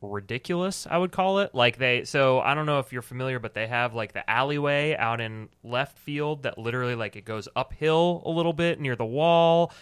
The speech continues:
and it, like, creaks out at a, at a, at an angle as opposed to, like, a rounded fence like every other baseball stadium in the world.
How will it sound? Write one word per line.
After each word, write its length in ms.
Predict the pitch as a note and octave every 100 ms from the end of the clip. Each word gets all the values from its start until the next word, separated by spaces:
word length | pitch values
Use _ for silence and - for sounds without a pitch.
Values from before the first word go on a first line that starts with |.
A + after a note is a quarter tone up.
| _
and 120 | A2+
it, 100 | A#2
like, 260 | A2 G#2+ -
creaks 520 | - - G3 - - -
out 340 | D3+ D#3+ D#3+ -
at 100 | B2
a, 140 | A#2 G#2+ -
at 100 | A2+
a, 380 | A2+ A2 G#2+ F#2+ _
at 120 | A2 G#2+
an 140 | G#2 C3
angle 580 | D3+ D#3+ D#3+ D#3+ F3 _
as 140 | B2+ A#2
opposed 340 | - B2 A#2+
to, 100 | A#2+
like, 160 | A2 G#2+
a 60 |
rounded 500 | G2+ G2+ A#2 B2 B2
fence 360 | - A2+ B2 -
like 160 | G2+ -
every 320 | A2 A2+ A#2+
other 200 | A#2 A#2+
baseball 400 | G#2+ A#2 A#2 A#2
stadium 320 | - A#2+ A#2
in 80 | A2
the 60 | G2+
world. 320 | A#2 B2